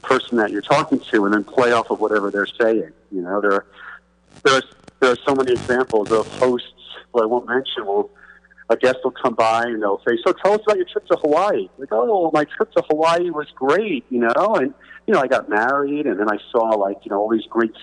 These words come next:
sights." They go, "Oh, that's really nice. I bet the weather was nice there." Forgetting about that, you just got married?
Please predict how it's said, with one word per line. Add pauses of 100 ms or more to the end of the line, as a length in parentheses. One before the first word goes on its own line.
sights."
They
go,
"Oh,
that's (100)
really
nice.
I
bet
the
weather
was
nice (100)
there." (640)
Forgetting
about
that,
you
just
got
married?